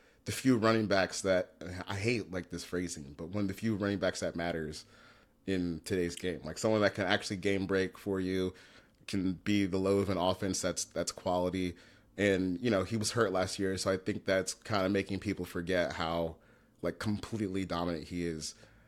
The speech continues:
um, at his peak. So, I, I, but I think I'll, I'll still go C J last because he's on the worst team. The Texans defense is pretty bad, too, even with,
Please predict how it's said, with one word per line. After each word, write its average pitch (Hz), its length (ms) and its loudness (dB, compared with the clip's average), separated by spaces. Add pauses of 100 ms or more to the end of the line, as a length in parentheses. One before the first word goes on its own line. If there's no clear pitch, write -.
(120)
um, 82 420 -2 (160)
at 95 160 6
his 85 140 0
peak. 90 320 -4
So, 85 320 0 (560)
I, 117 240 6
I, - 20 6 (100)
but 123 120 6
I 135 80 10
think 160 180 2
I'll, 147 160 8
I'll 120 80 4
still - 180 2
go 165 140 8
C 156 220 2
J 143 120 8
last 113 400 6
because 107 380 4
he's 104 180 -2
on 117 140 4
the 120 80 2
worst 104 260 4
team. 95 280 0
The 95 80 0
Texans 127 400 0
defense 110 360 -2
is 92 100 -6
pretty 101 280 -2
bad, 87 320 2
too, 87 420 -4
even 95 280 0
with, 92 180 4